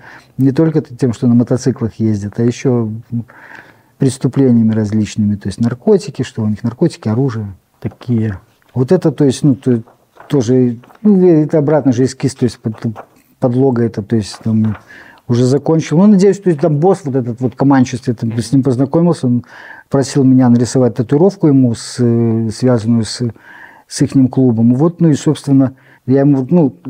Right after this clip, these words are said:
это, ну, это только нач-, начало, то есть, а там я ему дал законченную, сказал, обязательно приеду к тебе в Польшу её сделать. Ну, потому что я уже в Данию не могу двенадцать лет въезжать.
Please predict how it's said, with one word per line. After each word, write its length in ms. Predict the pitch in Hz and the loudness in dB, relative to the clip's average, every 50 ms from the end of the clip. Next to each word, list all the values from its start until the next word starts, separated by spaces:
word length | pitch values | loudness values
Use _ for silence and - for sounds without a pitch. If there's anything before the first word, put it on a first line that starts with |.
| 131 127 - | -16 -10 -4
это, 240 | - 165 143 - 151 | -4 -2 0 0 0
ну, 280 | 143 151 160 151 131 123 | 2 2 4 4 2 2
это 140 | 120 135 | 0 -2
только 200 | 120 - 127 139 | -2 -2 -2 0
нач-, 280 | 139 143 139 - - 170 | 2 2 2 2 2 2
начало, 500 | 151 151 151 147 - 175 175 180 160 131 | 4 4 2 2 2 2 2 2 2 0
то 120 | 117 - | -2 -4
есть, 140 | 127 - - | -6 -4 -4
а 40 | 120 | -2
там 180 | 107 127 131 135 | 0 2 2 2
я 60 | 135 | 2
ему 160 | 127 127 127 | 2 2 0
дал 220 | 120 123 127 123 | 0 0 0 0
законченную, 460 | 110 131 123 - 143 139 - 131 127 117 | 0 -2 -2 -2 -2 -2 -2 -2 -4 -2
сказал, 240 | - - 120 123 | -2 -2 0 0
обязательно 480 | 123 117 120 123 123 139 139 117 131 120 | 0 0 0 0 0 0 0 0 0 0
приеду 320 | 107 120 120 120 110 110 | 0 0 0 0 -2 -4
к 40 | - | -10
тебе 300 | - - 113 117 123 117 - - - - - - - - | -10 -4 -2 -2 -2 -2 -4 -10 -20 -20 -20 -20 -20 -20
в 140 | _ - _ | _ -20 _
Польшу 400 | _ - 143 139 127 - - 131 | _ -2 -2 -2 -2 -2 0 0
её 180 | 117 113 123 123 | 2 2 2 2
сделать. 560 | 110 110 107 113 113 104 98 95 92 - - _ | 0 -2 -2 -2 -2 -2 -2 -4 -8 -14 -12 _
Ну, 100 | 120 117 | -6 -4
потому 200 | 104 113 120 120 | -2 -2 -2 -2
что 140 | 113 - 131 | -2 0 0
я 100 | 131 131 | 2 2
уже 160 | 135 131 139 | 2 0 -2
в 40 | 123 | -2
Данию 280 | 123 131 127 123 127 123 | 0 0 2 4 4 4
не 80 | 123 | 4
могу 240 | 123 131 123 117 120 | 4 2 2 0 -2
двенадцать 400 | 107 104 104 104 104 98 - - | -2 -2 -2 -2 -2 -4 -6 -8
лет 200 | 101 98 95 - | -8 -8 -8 -8
въезжать. 440 | 104 95 92 95 95 92 87 - - | -8 -8 -6 -6 -8 -8 -8 -12 -16